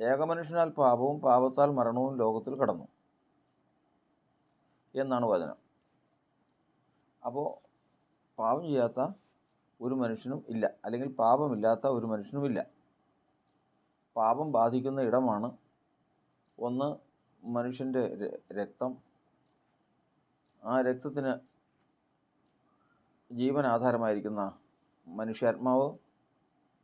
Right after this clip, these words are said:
അതിൽ നിന്ന് വളർന്ന മനസ്സ്,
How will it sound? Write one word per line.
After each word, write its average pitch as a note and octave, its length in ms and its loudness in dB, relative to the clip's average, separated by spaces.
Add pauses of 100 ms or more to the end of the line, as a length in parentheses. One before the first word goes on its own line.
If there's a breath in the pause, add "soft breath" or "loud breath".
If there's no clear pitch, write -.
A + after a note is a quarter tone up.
(300)
അതിൽ C#3+ 260 2
നിന്ന് A2+ 240 -2 (640)
വളർന്ന A#2 340 2 (400)
മനസ്സ്, G#2 320 -4